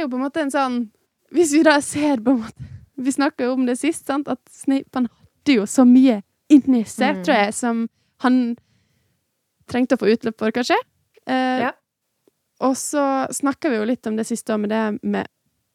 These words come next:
Speaker 1: Monkshood og Wolfsbane, som var to, det var jo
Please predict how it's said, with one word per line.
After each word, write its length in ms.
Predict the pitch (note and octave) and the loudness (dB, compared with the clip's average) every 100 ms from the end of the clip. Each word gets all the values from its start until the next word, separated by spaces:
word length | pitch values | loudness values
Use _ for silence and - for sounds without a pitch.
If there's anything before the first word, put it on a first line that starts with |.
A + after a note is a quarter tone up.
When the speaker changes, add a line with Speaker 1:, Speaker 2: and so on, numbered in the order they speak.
| _ _ _ _ _ _ | _ _ _ _ _ _
Speaker 1:
Monkshood 800 | B3 B3 A3+ - - A3+ G#3+ - F4 _ | 2 2 2 -4 -6 -4 -4 -8 -16 _
og 260 | G3+ G#3 G#3 - _ _ - | -4 -2 -4 -8 _ _ -4
Wolfsbane, 600 | A#3 G#3+ - G3 G3+ B3+ - | -2 -2 -6 -6 -4 -6 -10
som 220 | - A#3 | -6 -2
var 140 | A#3 | 0
to, 240 | A3+ A#3+ G#3+ - | -2 -4 -4 -4
det 100 | A3+ | -2
var 160 | A#3+ | -2
jo 80 | G#3+ | -2